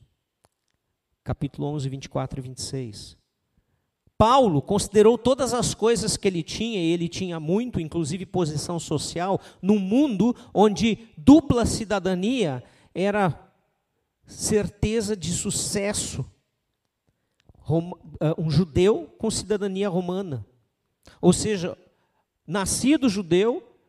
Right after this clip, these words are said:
mas tinha cidadania do povo que escravizava os judeus. Então ele tinha acessos que ninguém mais tinha, e facilidades, e vantagens.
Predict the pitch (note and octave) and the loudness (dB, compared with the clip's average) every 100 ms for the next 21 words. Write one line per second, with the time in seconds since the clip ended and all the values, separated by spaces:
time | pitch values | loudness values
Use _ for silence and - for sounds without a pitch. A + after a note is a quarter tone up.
0 | _ - G3+ G3 - A3 - G#3 G#3+ G3+ | _ -6 -2 -2 -2 -2 -2 -4 -2 0
1 | G3 G#3+ B3 A#3+ - _ _ _ _ - | 0 0 0 -2 -8 _ _ _ _ 4
2 | C#3+ G#3 - G#3+ A#3+ G3+ - A3+ - G#3 | 6 6 6 6 4 0 -2 -6 -2 -2
3 | G3 F3+ G3 F#3+ F3+ F#3 F#3 D3+ - - | -2 0 -2 -2 -4 -2 -4 -4 -12 -20
4 | _ _ _ _ - G#3+ G#3 G3 F#3+ G3+ | _ _ _ _ -14 -6 -2 -2 -4 -8
5 | F#3 - - F3+ G3 - - F#3 - - | -8 -8 -6 -6 -6 -10 -10 -12 -14 -18
6 | _ _ _ _ - F#3 F#3 F3+ G3 F#3 | _ _ _ _ -6 -4 -2 -2 -2 -4
7 | F#3 - - G#3+ A#3+ C3+ G#2 - D3+ F#3 | -6 -8 -8 -8 -6 -10 -12 -12 -8 -6
8 | D#3+ D3+ D#3 D3 D#3 F#3+ C3+ A2+ - - | -6 -6 -6 -2 -2 -4 -8 -12 -14 -18
9 | _ F3+ F3+ E3 D#3+ E3 F3+ F3+ A#2+ G2+ | _ 2 2 2 -6 -8 -6 -8 -8 -12
10 | - | -16